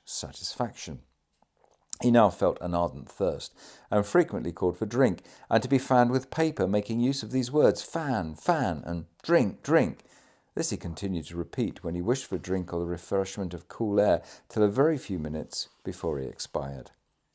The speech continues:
His lordship now requested the surgeon, who had been previously absent a short time attending Mister Rivers, to return to the wounded, and give his assistance to such of them as he could be useful to.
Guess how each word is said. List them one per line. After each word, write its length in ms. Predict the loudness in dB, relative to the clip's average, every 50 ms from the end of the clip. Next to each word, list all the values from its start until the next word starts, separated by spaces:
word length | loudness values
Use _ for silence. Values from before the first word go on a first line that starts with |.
| _ _ _ _ _
His 220 | -6 -6 -4 -2 0
lordship 560 | 2 2 2 2 0 -4 -6 -6 -6 -6 -4
now 200 | -2 0 2 2
requested 580 | 2 0 0 0 0 -2 -2 -2 -6 -12 -12 -10
the 60 | -8
surgeon, 600 | -6 -2 0 2 2 2 2 0 -4 -12 -12 -12
who 120 | -8 -6 -6
had 120 | -6 -6
been 240 | -6 -6 -6 -8 -8
previously 560 | -4 -2 -2 0 -2 -2 -6 -8 -8 -10 -10 -8
absent 420 | -8 -8 -8 -8 -10 -10 -12 -12 -12
a 60 | -12
short 320 | -8 -6 -6 -6 -6 -8
time 320 | -6 -4 -2 -2 -4 -6 -10 -12
attending 440 | -14 -10 -6 -6 -4 -4 -4 -6 -6
Mister 280 | -6 -6 -8 -10 -10 -4
Rivers, 420 | -2 0 0 0 -2 -4 -6 -8
to 140 | -10 -8 -6
return 420 | -6 -6 -6 -4 -4 -4 -4 -4
to 80 | -6 -10
the 120 | -10 -6
wounded, 460 | -2 -2 0 0 0 0 -2 -2 -4 -8 _ -20 -20 -20 -20 -12 _ 0
and 160 | 0 0 2
give 140 | 0 0 0
his 140 | 0 0 -2
assistance 600 | -2 -2 -2 -2 -2 -2 -2 -6 -8 -8 -8 -8
to 120 | -8 -6
such 320 | -6 -4 -4 -4 -4 -4 -4
of 120 | -4 0
them 200 | 0 0 0 -2 -6
as 160 | -8 -8 -8 -6
he 140 | -6 -8
could 340 | -8 -6 -4 -4 -4 -2 -2
be 80 | -4 -4
useful 480 | -4 -4 -4 -4 -6 -8 -8 -10 -10
to. 240 | -10 -10 -12 -12 -14